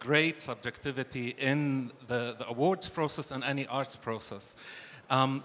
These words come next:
that does not make the judging any less valid. Um, I was not the only judge, obviously, for the experimental category. I can tell you the finalists would have been different if I were.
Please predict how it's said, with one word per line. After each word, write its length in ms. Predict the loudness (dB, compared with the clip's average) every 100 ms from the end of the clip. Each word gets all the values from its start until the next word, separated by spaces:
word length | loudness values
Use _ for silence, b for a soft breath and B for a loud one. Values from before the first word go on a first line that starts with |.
| 8
that 240 | 8 8
does 180 | 2 2
not 380 | 2 2 0 0
make 320 | 2 2 0
the 80 | -2
judging 520 | 8 6 8 -2 0
any 220 | 0 0
less 380 | 4 4 2 -2
valid. 400 | -2 0 -2 -6 -14 -18 B B B 0
Um, 320 | 2 2 -2 -12 -20 -20 -20 -20 -16 -2
I 180 | 0 0
was 260 | -4 2
not 240 | 4 6 6
the 80 |
only 260 | 6 6 4
judge, 340 | 6 6 6
obviously, 520 | 0 0 -2 -2 -4 0
for 200 | 2 4
the 140 | 2
experimental 680 | -2 0 2 4 2 0 0
category. 600 | 2 2 2 2 2 2
I 100 | 0
can 180 | -2
tell 240 | 2 4 6
you 220 | 4 4
the 160 | 2 0
finalists 680 | -2 2 2 2 -6 -6 0
would 100 | 4
have 180 | 6
been 140 | 6 6
different 460 | 6 6 2 2
if 200 | -2 0
I 140 | 2 2
were. 320 | 2 2